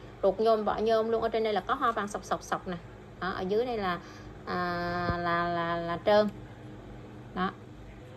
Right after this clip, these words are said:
Tình trạng như vậy là còn khá đẹp rồi ha. Hàng xưa mà. Đó.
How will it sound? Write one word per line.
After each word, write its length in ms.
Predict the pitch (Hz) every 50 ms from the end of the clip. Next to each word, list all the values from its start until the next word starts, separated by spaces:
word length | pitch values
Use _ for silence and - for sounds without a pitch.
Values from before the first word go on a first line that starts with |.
| - - - - -
Tình 160 | - 196 185
trạng 280 | 180 190 - - 185 196
như 100 | 214 214
vậy 120 | 214 196
là 100 | 185 185
còn 200 | 180 180 180 180
khá 160 | 185 220 247
đẹp 240 | 247 233 208 180 190
rồi 120 | 180 170 180
ha. 180 | 196 214 220 220 - - - - - - - -
Hàng 100 | 190 185
xưa 300 | - 226 214 214 214 208
mà. 140 | 202 175 185 - - - - - - - - - - - - - - - - - - - - - - - - - - - -
Đó. 260 | 190 170 165 175